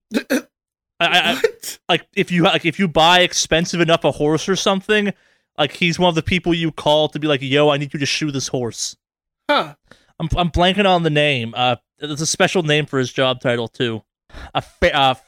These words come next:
Speaker 2: farrier, farrier, F A R R I E R. Yeah, he's like a,
Speaker 1: I've never
Speaker 2: he's like a
Speaker 1: heard.
Speaker 2: horse. He's a horse, a, a horse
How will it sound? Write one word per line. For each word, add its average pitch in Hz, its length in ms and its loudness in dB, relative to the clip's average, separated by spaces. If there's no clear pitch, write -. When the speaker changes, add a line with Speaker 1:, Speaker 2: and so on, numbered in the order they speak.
Speaker 2:
farrier, 196 460 2
farrier, 190 560 0
F 151 300 0
A 151 360 2
R 139 260 2
R 139 280 2
I 131 340 0
E 143 160 -8
R. 135 380 0
Yeah, 156 80 2
he's 160 160 0
like 160 120 0
a, 156 40 4
Speaker 1:
I've 156 260 -4
never 160 140 -20
Speaker 2:
he's 160 140 -4
like 151 80 -2
a 143 40 0
Speaker 1:
heard. - 80 -8
Speaker 2:
horse. - 560 0
He's 156 220 -6
a 156 80 2
horse, 170 580 0
a, 135 260 -2
a 139 120 -2
horse - 540 0